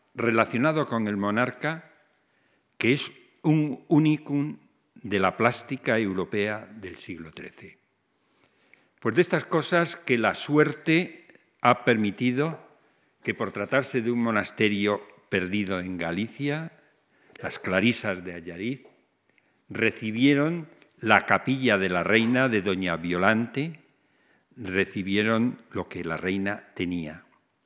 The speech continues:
Y entre las cosas que pertenecían a doña Violante está esta pieza que tienen ustedes aquí presente. Es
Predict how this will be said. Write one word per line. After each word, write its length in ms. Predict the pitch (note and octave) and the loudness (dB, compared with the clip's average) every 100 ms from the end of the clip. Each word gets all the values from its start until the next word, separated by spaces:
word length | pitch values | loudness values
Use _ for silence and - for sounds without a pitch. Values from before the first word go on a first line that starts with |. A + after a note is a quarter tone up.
| _ _ _ _ | _ _ _ _
Y 120 | - | -4
entre 180 | G#2 A2 | -2 4
las 200 | A2 G#2+ | 4 4
cosas 340 | - D#3+ D#3 - | 2 0 0 -2
que 120 | C3+ | -2
pertenecían 720 | B2 G#2 G#2 G2 B2+ A2 G2+ | -2 -4 -6 -6 -4 -2 -2
a 80 | F2+ | -4
doña 320 | F#2 F#2 E2+ | -4 -4 -4
Violante 720 | E2+ F2+ G#2+ A#2+ A#2 C3+ C#3 - _ - _ - | -4 0 2 0 -2 -4 -6 -12 _ -20 _ -10
está 920 | A#2 - - B2 C#3 - - _ _ | -8 -2 4 4 2 -10 -20 _ _
esta 380 | - A#2+ B2+ A2+ | -4 -2 0 0
pieza 340 | A#2+ B2 C#3 B2 | 0 -2 -2 -8
que 160 | - | -6
tienen 420 | F2+ G2 G2 F#2+ | -6 -6 -6 -8
ustedes 880 | F2+ - - F2+ F#2+ G#2 - - - _ _ _ _ - | -10 -14 -8 -6 -4 -6 -10 -16 -20 _ _ _ _ -12
aquí 240 | - - | -10 -8
presente. 640 | F#2 - - C#2+ - - - _ _ _ _ _ _ _ _ - | -8 -8 -12 -14 -16 -20 -20 _ _ _ _ _ _ _ _ -4
Es 220 | B2 - | -2 -2